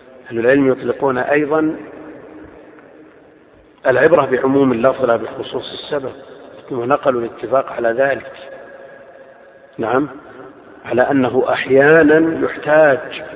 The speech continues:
إلى اللجوء إلى السبب والتخصيص به، لأن عموم اللفظ معارض بما هو أقوى منه، فيحتاج إلى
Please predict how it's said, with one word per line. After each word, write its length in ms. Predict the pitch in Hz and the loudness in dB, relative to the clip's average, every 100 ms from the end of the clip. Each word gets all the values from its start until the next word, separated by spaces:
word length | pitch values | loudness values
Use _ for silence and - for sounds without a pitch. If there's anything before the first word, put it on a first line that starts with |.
| - - - - - - | -18 -18 -18 -18 -18 -8
إلى 580 | 123 123 135 165 170 - - - - | -2 2 6 4 2 -4 -14 -12 -6
اللجوء 600 | 131 110 117 110 147 131 | -6 -4 -4 0 2 2
إلى 200 | 131 117 | 0 -4
السبب 520 | - - 135 123 101 | -4 0 2 2 0
والتخصيص 800 | 113 - 110 - - 160 135 - | -6 -6 -12 -10 -6 -4 -4 -4
به، 420 | 135 170 143 117 - - - - - - - - - - - - - - _ _ _ _ _ _ _ _ _ _ _ | 0 0 0 -6 -14 -20 -20 -20 -20 -20 -20 -20 -20 -20 -20 -20 -20 -20 _ _ _ _ _ _ _ _ _ _ _
لأن 520 | 117 131 139 147 139 | -4 -4 0 0 0
عموم 640 | 135 123 - 123 139 170 160 | -2 -4 -2 0 4 6 6
اللفظ 340 | 131 156 135 | 4 4 4
معارض 840 | 131 120 117 147 156 143 135 139 117 | 0 -2 2 4 6 6 4 4 2
بما 260 | 127 135 | -2 -2
هو 220 | 120 117 117 | -4 -4 -6
أقوى 380 | 123 123 113 | -6 -8 -8
منه، 220 | 110 117 107 - - - - - - - - - - - - _ _ _ _ _ _ _ _ _ _ _ _ - | -8 -10 -12 -18 -20 -20 -20 -20 -20 -20 -20 -20 -20 -20 -20 _ _ _ _ _ _ _ _ _ _ _ _ -4
فيحتاج 640 | 123 127 127 - 139 127 | -2 -2 -6 0 2 2
إلى 380 | 123 123 113 113 | -2 -6 -6 -6